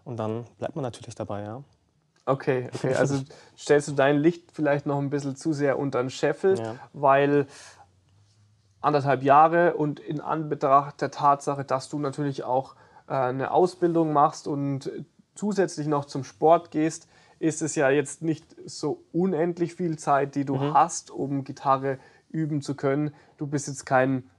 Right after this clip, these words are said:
Speaker 2: zwölf oder dreizehnjähriger, der in die
Speaker 1: Mhm.
Speaker 2: Schule geht und dann jeden Tag drei Stunden Gitarre üben kann, wenn er das möchte. Und ehrlich gesagt, meiner Meinung nach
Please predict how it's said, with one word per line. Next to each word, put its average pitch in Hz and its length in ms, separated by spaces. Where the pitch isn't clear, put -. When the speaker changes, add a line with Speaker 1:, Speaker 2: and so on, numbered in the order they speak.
Speaker 2:
zwölf 139 260
oder 131 140
dreizehnjähriger, 143 840
der 139 200
in 135 60
die 135 80
Speaker 1:
Mhm. 131 40
Speaker 2:
Schule 165 320
geht 160 260
und 147 100
dann 139 300
jeden 135 300
Tag 131 500
drei - 220
Stunden 143 380
Gitarre 131 340
üben 160 260
kann, 156 220
wenn 143 160
er 135 60
das 131 220
möchte. 135 500
Und 139 760
ehrlich 165 260
gesagt, 151 400
meiner 151 300
Meinung 143 280
nach 131 220